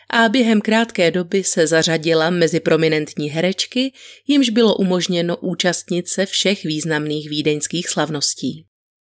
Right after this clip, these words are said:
Jednou z nich byl ku příkladu ples průmyslníků, kde se Kateřina dříve téhož roku setkala s císařem.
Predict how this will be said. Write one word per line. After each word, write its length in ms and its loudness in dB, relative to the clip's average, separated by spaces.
Jednou 340 4
z 80 2
nich 240 0
byl 200 2
ku 120 -2
příkladu 540 -2
ples 260 0
průmyslníků, 1040 -2
kde 180 2
se 160 0
Kateřina 600 0
dříve 460 0
téhož 460 -2
roku 280 -2
setkala 440 -2
s 60 -4
císařem. 600 -6